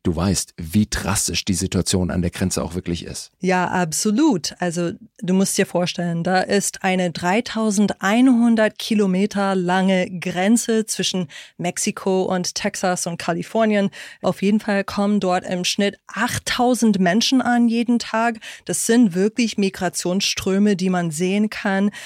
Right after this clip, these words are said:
Speaker 2: Ganz aktuell in Camado, Texas, ein Brennpunkt in der Auseinandersetzung zwischen der Regierung und dem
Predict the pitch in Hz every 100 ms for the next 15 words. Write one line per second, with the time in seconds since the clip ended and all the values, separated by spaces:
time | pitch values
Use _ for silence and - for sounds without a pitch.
0 | - - 185 185 185 - - 196 190 185
1 | 180 185 - 175 175 185 190 185 - -
2 | 226 - 226 220 - 190 185 - - 175
3 | 170 180 220 262 - 262 262 294 277 -
4 | - _ 208 202 202 185 175 175 170 180
5 | 185 226 240 254 247 254 254 220 208 208
6 | 190 180 170 190 196 202 190 196 190 185
7 | 185 170 - 185 180